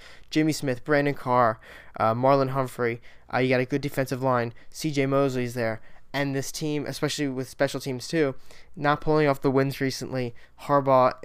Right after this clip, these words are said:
I think, is on the hot seat right now. Um, he might be let go after the, after the year. I don't really think this is all Harbaugh's fault. I know he's the leader. He'll take responsibility, but I think a lot of this has to do with poor drafting and, you know, some injuries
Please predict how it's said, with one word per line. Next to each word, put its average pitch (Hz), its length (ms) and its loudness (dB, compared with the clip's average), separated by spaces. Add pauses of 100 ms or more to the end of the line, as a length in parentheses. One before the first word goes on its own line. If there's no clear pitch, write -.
(120)
I 135 120 -6
think, 151 240 -2
is 139 100 -2
on 139 100 0
the 131 80 -2
hot 131 240 -2
seat 117 200 -6
right 104 180 -6
now. 101 300 -8 (400)
Um, 127 340 4 (880)
he 170 140 2
might 147 240 6
be 143 80 2
let 135 240 2
go 131 340 2
after 127 320 -4
the, 120 180 -4 (200)
after 127 260 -4
the 127 120 -4
year. 127 340 2 (480)
I 139 100 6
don't 151 240 6
really 147 220 2
think 147 220 -4
this 143 180 -6
is 131 100 -6
all 131 160 2
Harbaugh's 127 420 0
fault. 127 380 2
I - 80 -6
know 127 160 -2
he's 131 220 -4
the - 100 -6
leader. 131 300 0
He'll 120 80 -2
take 131 260 -6
responsibility, 127 720 -2
but 120 120 -2
I 117 40 -2
think 120 300 -8 (380)
a - 60 -6
lot 131 260 8
of 131 60 4
this 127 120 -2
has 127 140 -2
to 123 80 -4
do 131 120 -4
with 127 160 -4
poor 135 240 0
drafting 123 640 0 (200)
and, 117 300 -8 (340)
you 139 120 -4
know, 117 100 -2
some 131 220 -4
injuries 131 640 -4